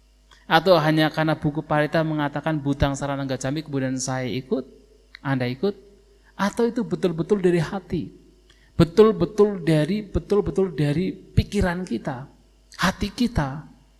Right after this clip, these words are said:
bahwa saya harus berlindung pada Buddha, Dhamma, dan Sangha? Kalau saya bertanya,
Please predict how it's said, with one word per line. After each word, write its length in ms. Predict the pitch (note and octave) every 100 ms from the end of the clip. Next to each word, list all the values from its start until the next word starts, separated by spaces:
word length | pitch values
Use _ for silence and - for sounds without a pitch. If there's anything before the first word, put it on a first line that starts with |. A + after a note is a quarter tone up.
| _ _ _
bahwa 320 | - D#3 C#3 C3+
saya 720 | - C3+ C3+ F3 A3+ B3+ A#3 -
harus 480 | - C3+ C#3 F#3 A3+
berlindung 560 | - D3 C#3 C#3 G#3+ F#3+
pada 320 | D3+ C3+ B2+
Buddha, 320 | - B2 E3+
Dhamma, 320 | E3 E3 E3
dan 160 | E3 E3+
Sangha? 480 | - B3+ C#4 - - _ _ _ _ _ _ _ _ _ _ _ - _ _ _ _ _ _ _ _ _ _ _ _ _ - -
Kalau 240 | F#3 A#3
saya 160 | A3 G#3
bertanya, 720 | F3 F3 D#3 A#2+ A2+ D3+ F#3